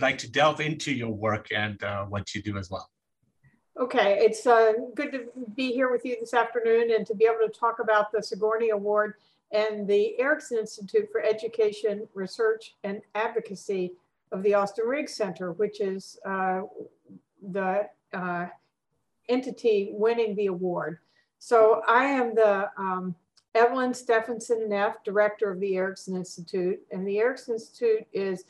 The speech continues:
Speaker 2: part of the Austin Riggs Center, which is a small not-for-profit psychiatric hospital in Western Massachusetts, in Stockbridge,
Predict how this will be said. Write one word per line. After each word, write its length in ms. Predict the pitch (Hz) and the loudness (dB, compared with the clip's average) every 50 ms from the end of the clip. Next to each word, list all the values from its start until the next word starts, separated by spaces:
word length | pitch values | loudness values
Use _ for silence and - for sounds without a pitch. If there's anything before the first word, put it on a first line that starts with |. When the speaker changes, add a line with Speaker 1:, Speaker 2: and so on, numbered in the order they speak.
| _ _ _ _ _ _ - | _ _ _ _ _ _ 4
Speaker 2:
part 180 | 254 254 247 | 6 8 8
of 80 | 240 214 | 6 6
the 120 | 220 226 | 8 6
Austin 380 | 220 220 233 233 - - 247 220 | 8 6 6 4 2 -2 -2 -2
Riggs 400 | 226 254 262 240 240 - - _ _ | 0 2 2 0 0 0 -16 _ _
Center, 460 | - - 202 185 175 - 185 180 165 | -12 -10 -8 -8 -8 -8 -8 -8 -4
which 240 | 165 202 190 - 208 | -4 -4 -4 -4 -6
is 100 | 185 190 | -4 -4
a 80 | 196 | -6
small 720 | 190 - - - 226 226 233 240 233 247 247 254 247 247 - _ _ _ _ _ 220 | -8 -8 -10 -4 0 2 4 6 6 6 4 2 2 -6 -18 _ _ _ _ _ 0
not-for-profit 720 | 226 240 233 - 247 - - 240 226 220 226 240 - - | 0 0 2 2 -2 0 2 2 2 2 2 -2 -4 -4
psychiatric 720 | - - 220 214 220 226 220 214 208 208 - 214 214 - | -2 -2 -2 -2 2 2 2 2 2 0 -4 -4 -4 -2
hospital 500 | - 220 214 208 - _ 214 208 208 208 | -2 -2 -2 -2 -4 _ -2 -2 0 -2
in 120 | 196 185 185 | -2 -4 -2
Western 460 | 196 208 214 208 - _ 220 202 196 | -2 -2 -2 -2 -4 _ -6 -4 -4
Massachusetts, 880 | 190 190 196 185 - - - - 190 180 180 - - 117 - _ - - | -4 -4 -6 -6 -10 -14 -6 -6 -4 -4 -4 -10 -14 -14 -14 _ -14 -10
in 180 | 175 180 185 - _ _ _ _ _ _ | -10 -10 -10 -10 _ _ _ _ _ _
Stockbridge, 720 | - - - 226 220 220 220 - 190 175 175 170 - - | -20 0 2 4 4 4 2 -2 -4 -4 -4 -6 -12 -18